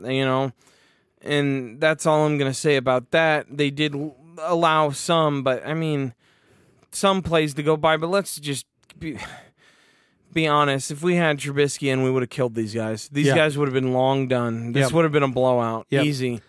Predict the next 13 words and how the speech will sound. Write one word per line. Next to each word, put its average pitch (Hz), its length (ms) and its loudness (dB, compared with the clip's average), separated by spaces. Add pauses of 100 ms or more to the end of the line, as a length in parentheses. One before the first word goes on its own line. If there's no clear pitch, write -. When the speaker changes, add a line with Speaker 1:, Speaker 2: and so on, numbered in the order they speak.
(280)
Speaker 2:
Yep. 143 200 0 (180)
Yeah. 160 340 4
Speaker 1:
Easy 165 140 0
blowout. 123 560 2
Speaker 2:
Ab-, 143 260 2
absolutely. 147 440 2
Speaker 1:
And 131 280 -2 (220)
this 190 300 2
hurts, 160 480 0
and 147 160 0
I 170 100 2
think 170 320 -2
this, 156 300 -2